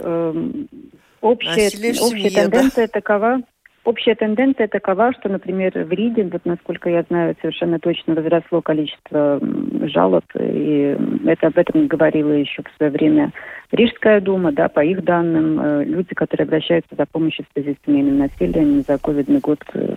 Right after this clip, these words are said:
Speaker 1: по крайней мере, в Риге точно стало больше.
Speaker 2: А кража, что-то еще, вот то можете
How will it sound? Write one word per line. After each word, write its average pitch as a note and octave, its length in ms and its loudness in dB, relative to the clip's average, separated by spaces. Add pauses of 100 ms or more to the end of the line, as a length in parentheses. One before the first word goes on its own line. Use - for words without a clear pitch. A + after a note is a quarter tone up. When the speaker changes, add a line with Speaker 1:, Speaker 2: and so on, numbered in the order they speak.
(220)
Speaker 1:
по - 80 -2
крайней D#3 280 2
мере, D3 180 2
в C#3+ 60 -6
Риге D#3 240 -2
точно - 360 -6
стало - 220 -8
больше. - 400 -6 (540)
Speaker 2:
А F#3+ 120 4
кража, G3 600 2
что-то G#3 420 0
еще, F#3 500 -2
вот F#3 240 -4
то F3 420 2 (100)
можете F3 880 0